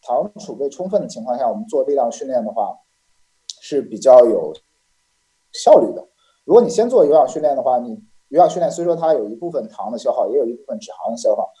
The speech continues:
但是它可能会消耗一部分，再做力量的话，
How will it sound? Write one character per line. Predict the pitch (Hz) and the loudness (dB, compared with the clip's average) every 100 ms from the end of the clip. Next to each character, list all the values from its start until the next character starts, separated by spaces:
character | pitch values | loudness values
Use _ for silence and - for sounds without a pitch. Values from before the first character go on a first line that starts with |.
| _ _ | _ _
但 | 165 165 | 2 4
是 | 165 156 143 143 _ _ _ _ _ _ _ _ _ _ _ _ _ _ _ | 4 4 4 0 _ _ _ _ _ _ _ _ _ _ _ _ _ _ _
它 | 147 | 2
可 | 151 113 | 4 0
能 | 110 | -4
会 | 143 | -6
消 | - | 0
耗 | 180 175 | 4 2
一 | |
部 | 101 | 0
分， | - - _ | -12 -20 _
再 | - 170 - | 2 4 4
做 | 143 123 | 2 -6
力 | 131 | -6
量 | 110 | -8
的 | 101 | -8
话， | - 92 | -12 -14